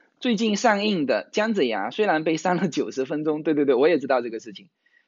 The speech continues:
它的正片是两百分钟，但是呢，它放出来的只有一百二十分钟，哎，删了九十分钟吗？那差不多吧。呃，利益我个人给十二分，<laughs> 哈哈，那就是很赞同嘛，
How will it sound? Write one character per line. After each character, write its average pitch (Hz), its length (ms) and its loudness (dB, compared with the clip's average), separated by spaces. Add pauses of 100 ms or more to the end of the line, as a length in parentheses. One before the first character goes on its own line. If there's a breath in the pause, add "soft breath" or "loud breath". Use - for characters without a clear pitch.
(380)
它 262 160 2
的 247 100 4
正 214 340 2
片 170 300 -2
是 165 200 -4
两 127 320 -2
百 208 180 2
分 110 220 -10
钟， 110 260 -14 (640)
但 208 200 -2
是 196 160 -4
呢， 156 240 -4 (720)
它 - 160 -8
放 208 240 0
出 180 100 -4
来 127 140 2
的 123 120 -2
只 123 120 -4
有 127 140 2
一 123 80 -6
百 104 360 -2
二 196 140 -4
十 - 160 -12
分 107 180 -16
钟， 104 240 -14 (1200)
哎， 220 200 -14 (680)
删 170 200 -10
了 175 80 -8
九 131 140 -6
十 143 100 -12
分 165 140 -12
钟 185 160 -12
吗？ 185 100 -14
那 151 80 -14
差 170 160 -6
不 151 80 -10
多 165 180 2
吧。 - 220 -2 (920)
呃， 117 120 -10
利 214 460 4
益 160 60 4
我 127 160 2
个 185 180 4
人 131 160 0
给 107 140 -2
十 - 160 -10
二 156 180 2
分， 113 400 -12
<laughs> - 60 -20
哈 - 240 -14
哈， 120 240 -16
那 117 100 -14
就 120 160 -8
是 120 100 -12
很 117 180 -16
赞 139 200 -4
同 113 180 -16
嘛， - 120 -20